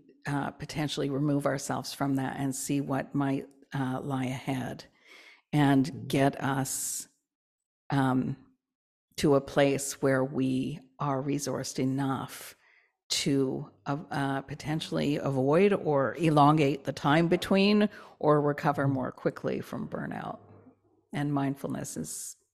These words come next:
Speaker 1: a hundred percent a part of that, I think.
Speaker 2: Yes, I totally agree. And learning more and more about ourselves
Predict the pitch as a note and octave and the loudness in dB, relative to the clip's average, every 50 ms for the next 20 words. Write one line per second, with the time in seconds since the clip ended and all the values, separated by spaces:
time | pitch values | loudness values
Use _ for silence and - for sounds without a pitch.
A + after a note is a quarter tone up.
0 | _ - A#2 - C#3+ C#3 C3+ B2+ - - - - - - - - - - - - | _ -12 -6 -4 -2 -2 -2 -4 -4 -6 -8 -6 -6 -6 -8 -8 -8 -8 -8 -8
1 | - B2 - - - - D#3+ - D3+ D3 - - - D3+ - - - - - _ | -6 -8 -8 -10 -10 -10 -10 -12 -12 -12 -12 -14 -14 -12 -14 -16 -18 -20 -20 _
2 | _ _ _ _ _ _ _ _ _ _ _ _ _ _ _ _ _ _ _ _ | _ _ _ _ _ _ _ _ _ _ _ _ _ _ _ _ _ _ _ _
3 | _ _ _ _ _ _ _ B2+ B2+ B2+ A#2+ A#2 - - A#2+ A2 A2 - - - | _ _ _ _ _ _ _ -4 -2 -2 -2 -2 -2 -2 -2 -2 -4 -6 -8 -6
4 | - A#2+ A#2 A2+ A#2 A2+ G#2+ A2 A2 A2 G#2+ A2 G#2+ - - A2+ A2 G#2+ A2 G#2+ | 0 0 2 2 2 0 -2 -2 -4 -4 -6 -6 -8 -8 -4 -4 -2 -2 -4 -6
5 | G#2 - _ _ _ _ _ _ _ _ _ _ _ - B2 B2 A#2+ B2 B2+ B2+ | -8 -14 _ _ _ _ _ _ _ _ _ _ _ -2 0 2 2 2 4 4
6 | C3 B2+ B2 B2 A#2 A#2 A#2 A#2 A2+ A2+ - _ _ _ _ _ _ _ _ B2 | 4 4 4 4 4 2 2 0 -2 -6 -12 _ _ _ _ _ _ _ _ -2
7 | B2 B2+ B2+ C3+ C3+ C3 B2+ A#2+ A#2 A#2 A#2 A#2+ B2 B2 A#2+ B2 A#2+ A2+ G#2 A#2 | 2 6 8 8 8 8 6 4 2 2 2 2 2 2 2 0 0 0 0 0
8 | A#2 A2+ A2 A2 A2 A2 - - - A2+ A2 A2 A2 A2 G#2+ - - - - | 0 0 -2 -2 -4 -4 -4 -2 -2 -2 -2 -2 -4 -6 -6 -6 -6 -6 -6